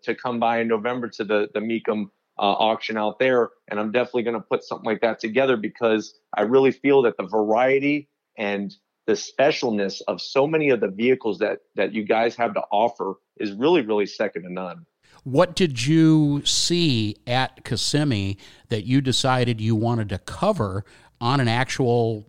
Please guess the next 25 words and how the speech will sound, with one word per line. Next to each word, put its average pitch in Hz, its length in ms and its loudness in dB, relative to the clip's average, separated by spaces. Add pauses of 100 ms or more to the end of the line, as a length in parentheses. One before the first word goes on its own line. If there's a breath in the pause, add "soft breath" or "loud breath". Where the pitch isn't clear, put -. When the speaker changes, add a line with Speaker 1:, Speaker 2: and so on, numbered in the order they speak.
Speaker 2:
uh, 104 140 -4
YouTube 113 460 2
program? 90 440 -6
I 98 80 -4
know, 113 360 0 (280 soft breath)
I 110 120 -4
know 110 120 2
you 127 140 2
did 127 180 2
several. 120 400 0 (960)
Speaker 1:
Yeah, 113 200 6
it's, 185 120 -2
I, 151 260 0
you 175 140 -6
know, 160 220 -4 (100)
for, 175 260 -10
for 180 120 -6
me, 196 240 -2
knowing 180 440 -2
my 156 160 -4
fan 139 440 -6
base, 135 360 0
I, - 260 -6 (140)
anything 143 600 -4
Mustang, 120 800 -2